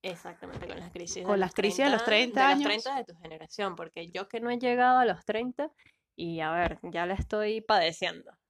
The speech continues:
Speaker 2: Tú estás padeciendo la de los veinticinco,
Speaker 1: Pero es que yo no he
Speaker 2: pero muy
Speaker 1: salido de una
Speaker 2: fregadas.
Speaker 1: crisis. Yo no he salido de una crisis, porque, a ver, que cuando yo estaba a punto de llegar a los veinticinco, estaba toda mi generación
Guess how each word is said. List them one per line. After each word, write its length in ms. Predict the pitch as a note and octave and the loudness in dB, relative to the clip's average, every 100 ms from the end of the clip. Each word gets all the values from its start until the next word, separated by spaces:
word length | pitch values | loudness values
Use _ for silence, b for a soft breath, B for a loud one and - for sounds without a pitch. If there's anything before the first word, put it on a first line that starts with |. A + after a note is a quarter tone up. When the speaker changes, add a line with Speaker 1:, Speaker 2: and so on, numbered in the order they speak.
| _ B B | _ B B
Speaker 2:
Tú 80 | - | -8
estás 260 | F3 F#3 - | -2 -2 2
padeciendo 500 | C4 C4+ C#4 A#3+ C4+ | 4 4 4 2 4
la 120 | F4+ F4 | 6 6
de 40 | |
los 140 | A3 G3 | 6 4
veinticinco, 500 | F3 D#3+ D#3 A3+ G3+ | 2 0 -4 2 4
Speaker 1:
Pero 140 | G3+ | 4
es 80 | F3 | 4
que 140 | C4+ | 2
yo 100 | C#4+ | 4
no 80 | D4+ | 4
he 40 | |
Speaker 2:
pero 100 | D4 F4 D#4 | 4 4 6
muy 140 | G4 | 4
Speaker 1:
salido 40 | |
de 60 | E4+ | 4
una 140 | E4 | 4
Speaker 2:
fregadas. 500 | D#4 E4+ C#4+ E4 A#3 D#3 | 4 6 6 6 6 4
Speaker 1:
crisis. 360 | F3 - - _ | 0 -12 -18 _
Yo 160 | G#3+ | -4
no 80 | A#3 | -4
he 40 | C#4+ | -4
salido 380 | D4 C#4+ D4+ | -6 -4 -2
de 60 | D4 | 0
una 160 | C#4+ C#4+ | 0 0
crisis, 400 | D4+ C4+ - - | -2 -4 -6 -6
porque, 320 | F3 - D#3+ | -8 -6 -6
a 80 | E3+ | -4
ver, 240 | G3 - _ _ _ _ - | -2 -4 _ _ _ _ -14
que 140 | - F3 | -10 0
cuando 320 | F#3 F3 F3 | 0 0 -2
yo 100 | F#3+ | -4
estaba 260 | G3 D4+ C4 | 0 4 4
a 80 | A#3+ | 4
punto 260 | B3 A3 | 0 0
de 80 | E3+ | -4
llegar 220 | E3+ F#3 | 0 2
a 40 | A3 | 4
los 160 | A#3 B3 | 4 4
veinticinco, 760 | C4+ B3+ C#4+ C4+ A3+ A3 B3+ - _ _ _ - | 2 0 -4 -4 -4 -2 -4 -6 _ _ _ -14
estaba 400 | E3 F#3 F#3+ G3 | -8 0 2 2
toda 220 | A3 A#3 | 4 4
mi 140 | B3+ C4+ | 4 2
generación 680 | B3+ B3 B3+ C#4+ B3 A#3+ | 2 2 0 0 -2 -2